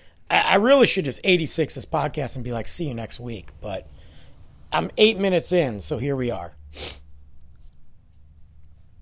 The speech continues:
It's the covid podcast. Um, but, like, I had this weird girl. I had a couple weird girls.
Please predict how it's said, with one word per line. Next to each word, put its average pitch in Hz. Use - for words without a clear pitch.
It's -
the 147
covid 127
podcast. 80
Um, 135
but, -
like, 202
I -
had 226
this 220
weird 135
girl. 147
I 247
had 311
a -
couple 170
weird 92
girls. -